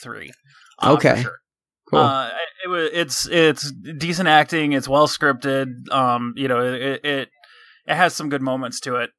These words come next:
Speaker 1: Uh,
Speaker 2: Yeah.
Speaker 1: they're, the, the moment where, where they, you know, one of the rev-, after the reveal is fucking creepy as hell, and I love it.
Speaker 2: Hmm.
Speaker 1: Um, but, uh, I watched, oh, I did re-, rewatch Last Days on Mars,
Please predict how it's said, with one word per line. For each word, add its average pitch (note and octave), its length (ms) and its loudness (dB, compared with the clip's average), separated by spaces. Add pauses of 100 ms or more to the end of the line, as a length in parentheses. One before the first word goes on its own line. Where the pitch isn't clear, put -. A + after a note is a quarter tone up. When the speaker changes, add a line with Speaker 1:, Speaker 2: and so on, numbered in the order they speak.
(160)
Speaker 1:
Uh, C#3 260 0
Speaker 2:
Yeah. C3+ 220 2
Speaker 1:
they're, C#3+ 200 0 (380)
the, D3+ 220 0
the C#3+ 140 0
moment E3 400 2
where, C#3+ 240 2 (400)
where D3+ 120 0
they, D3 140 0
you C#3+ 260 -2
know, C3+ 100 2
one C#3 140 2
of C#3 60 0
the C3+ 80 -2
rev-, B2+ 260 -2
after D3+ 340 0
the C3+ 120 -4
reveal C3 580 0
is A#2 160 -6
fucking C#3+ 560 -6
creepy C#3+ 400 -4
as C3 140 -2
hell, A#2+ 220 0
and A2+ 100 -8
I A#2 80 -4
love A#2+ 340 -4
it. B2+ 100 6
Speaker 2:
Hmm. - 760 -6
Speaker 1:
Um, C#3 480 4 (180)
but, D3+ 280 -2
uh, D#3 260 2
I D3 100 2
watched, D#3+ 640 0
oh, D#3+ 120 6
I D#3+ 100 4
did E3+ 220 -2
re-, F#3 280 6
rewatch E3 540 2
Last D#3 240 0
Days D3 180 -4
on D#3 100 0
Mars, B2+ 460 -2